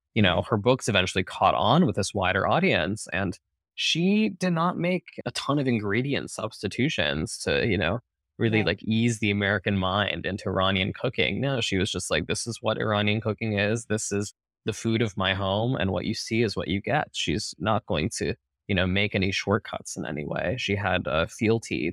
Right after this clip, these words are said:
Speaker 1: to, uh, the flavors and the recipes of her home.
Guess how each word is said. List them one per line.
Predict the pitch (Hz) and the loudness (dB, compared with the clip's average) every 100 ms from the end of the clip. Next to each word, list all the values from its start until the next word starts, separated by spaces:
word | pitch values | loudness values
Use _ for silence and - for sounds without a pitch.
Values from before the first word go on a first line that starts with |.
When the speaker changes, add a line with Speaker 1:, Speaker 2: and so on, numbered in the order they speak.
| - | -6
Speaker 1:
to, | - - - _ _ _ | -6 -6 -10 _ _ _
uh, | 92 85 | 0 2
the | 95 101 | 0 -4
flavors | - 98 110 101 71 67 - | 0 2 4 2 0 -2 -2
and | |
the | 87 | -2
recipes | 71 - - - 80 - | -2 -2 -6 -6 -6 -6
of | - | -12
her | 117 | -10
home. | - 69 - | -6 -6 -6